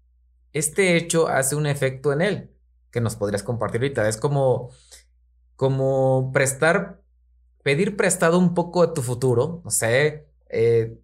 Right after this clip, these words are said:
pedir prestado, ¿cómo será el Rubén de, de seis meses, verdad? O el, el Rubén del dos mil veintitrés,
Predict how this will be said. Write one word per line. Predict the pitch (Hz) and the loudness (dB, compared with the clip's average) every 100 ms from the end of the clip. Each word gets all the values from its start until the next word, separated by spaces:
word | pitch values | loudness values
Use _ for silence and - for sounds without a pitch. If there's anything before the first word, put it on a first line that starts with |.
| _ _ _ - | _ _ _ -4
pedir | 135 170 | -2 0
prestado, | 175 160 156 156 160 156 - - - _ | 0 0 2 4 4 4 0 -8 -10 _
¿cómo | - 214 226 | -6 -4 -2
será | 160 147 | 2 2
el | 175 | 2
Rubén | 143 131 151 175 | 0 0 0 0
de, | 156 131 | 0 -2
de | 127 113 117 | -6 -2 -2
seis | 113 135 127 | 0 -2 -2
meses, | 127 107 101 87 | -4 -4 -4 -6
verdad? | 110 110 139 151 117 | -4 0 2 2 2
O | 113 | 0
el, | 104 92 | -4 -4
el | 110 113 117 | -6 -6 -6
Rubén | 127 143 165 | -2 0 0
del | 160 139 | 0 0
dos | 120 120 | 0 -2
mil | 139 143 | -4 -4
veintitrés, | 131 117 - 143 170 175 175 | -4 -6 -4 0 4 4 0